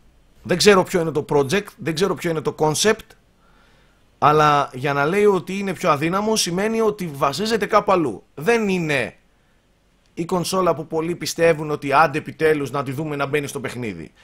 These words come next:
Με χαμηλότερη, με, με πιο αδύναμη κονσόλα, εν έτη δύο χιλιάδες δεκαέξι και βάλε,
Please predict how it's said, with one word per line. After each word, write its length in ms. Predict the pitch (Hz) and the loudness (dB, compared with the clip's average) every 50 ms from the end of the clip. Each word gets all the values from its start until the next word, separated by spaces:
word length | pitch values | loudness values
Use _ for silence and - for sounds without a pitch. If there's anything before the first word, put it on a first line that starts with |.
| _ _ | _ _
Με 240 | _ 113 123 139 139 | _ -8 -6 -4 -4
χαμηλότερη, 1000 | 131 - 143 143 139 139 143 165 196 214 208 202 185 156 139 120 101 87 - _ _ _ _ _ _ _ _ _ _ _ _ _ _ _ _ _ _ | -4 -4 -4 -4 -4 -2 -2 -2 -2 -2 -2 -4 -4 -4 -4 -6 -8 -8 -12 _ _ _ _ _ _ _ _ _ _ _ _ _ _ _ _ _ _
με, 420 | 120 127 131 131 127 120 120 110 113 | -10 -6 -4 -4 -2 -2 -4 -4 -6
με 100 | 127 120 | -8 -10
πιο 180 | - - 190 | -6 -4 -2
αδύναμη 340 | 196 185 185 202 202 190 185 | -2 0 0 -2 -2 -4 -2
κονσόλα, 580 | - 170 165 156 - 185 185 165 135 104 - - - | -2 -4 -4 -2 0 0 0 0 0 -2 -6 -6 -6
εν 180 | 135 143 151 | -6 -4 -4
έτη 200 | 180 202 - 185 | -4 -4 -6 -6
δύο 120 | 156 170 190 | -8 -8 -8
χιλιάδες 320 | 156 180 202 185 190 175 | -6 -6 -6 -4 -4 -4
δεκαέξι 440 | 170 175 - 165 185 196 - - 190 | -4 -4 -2 -2 -2 -2 -2 -4 -4
και 120 | - 185 | -4 -2
βάλε, 480 | 151 160 185 180 160 156 151 156 175 | 2 4 4 6 4 4 2 0 0